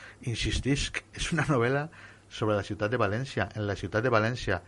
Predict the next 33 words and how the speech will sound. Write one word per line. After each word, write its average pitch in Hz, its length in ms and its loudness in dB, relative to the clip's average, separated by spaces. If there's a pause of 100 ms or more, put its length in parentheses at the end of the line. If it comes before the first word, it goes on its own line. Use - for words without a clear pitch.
en 98 160 -6
uns 127 220 -6
anys 131 200 -6
molt 120 340 0
concrets 113 520 -4 (360)
de 113 140 -2
la 107 80 2
ciutat 104 300 -2
de 117 60 0
València. 104 520 -2 (240)
És - 160 -10
que 107 180 -6 (180)
crec 113 200 0
que 151 60 0
no 143 120 0
podia 113 280 2
ser 123 140 2
d'una 120 140 2
altra 107 200 2
manera 113 240 0 (420)
si 117 420 0
jo 117 140 2
volia 135 680 4 (140)
que - 80 -2
el, 113 340 0 (340)
que 123 100 0
el 110 100 0
text - 300 -2 (120)
fora 127 520 6
d'alguna 110 300 2
forma 107 460 0
creïble, 110 480 0
verosímil 117 680 -2